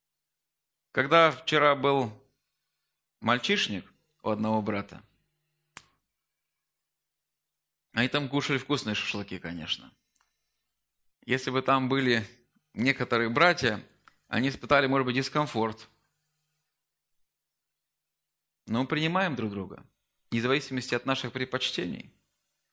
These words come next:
Более того, мы не замечаем свои привычки и свои особенности, пока не начинаем с кем-то плотно общаться. Правда?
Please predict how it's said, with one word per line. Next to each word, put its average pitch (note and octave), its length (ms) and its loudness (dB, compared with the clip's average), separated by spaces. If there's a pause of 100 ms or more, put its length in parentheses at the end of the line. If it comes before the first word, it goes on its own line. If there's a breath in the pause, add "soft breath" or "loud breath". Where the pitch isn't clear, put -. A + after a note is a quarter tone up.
(1900)
Более F3 320 0
того, G2+ 460 -2 (1300)
мы C#3 180 0
не G3 160 2
замечаем G3 580 2
свои E3+ 260 2
привычки F3+ 600 -2
и B2 60 0
свои B2+ 240 2
особенности, D3+ 640 -2
пока - 300 -2
не C#3 80 0
начинаем D#3 420 -2
с - 140 -4
кем-то D3 320 -2
плотно B2+ 400 -4
общаться. - 580 -10 (1300)
Правда? D#3 420 0